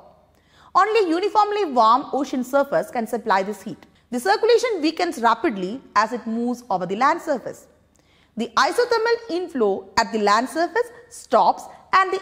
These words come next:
air is cooled by the adiabatic expansion, resulting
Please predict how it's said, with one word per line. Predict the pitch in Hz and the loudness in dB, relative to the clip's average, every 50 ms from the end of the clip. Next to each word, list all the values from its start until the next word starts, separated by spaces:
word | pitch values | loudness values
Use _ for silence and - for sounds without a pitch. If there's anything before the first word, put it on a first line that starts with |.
| 381 - | 0 2
air | 330 359 370 349 | 2 2 4 2
is | 359 349 359 - - | 0 -2 -4 -6 -2
cooled | - 415 403 320 262 269 262 254 - | 2 4 4 4 2 0 -4 -4 -2
by | 233 214 196 | -2 -2 -2
the | 185 | -2
adiabatic | - 196 208 208 208 202 214 202 208 202 - - | -2 0 2 2 4 4 2 0 0 -4 -8 -8
expansion, | 233 - - - - 254 247 269 370 349 - 233 202 202 208 - - - _ | -8 -10 -10 -2 2 4 4 4 2 0 -4 -6 -6 -6 -8 -12 -18 -10 _
resulting | 233 233 226 269 233 226 220 - 226 220 214 | -4 -2 0 0 0 0 0 -2 -4 -4 -4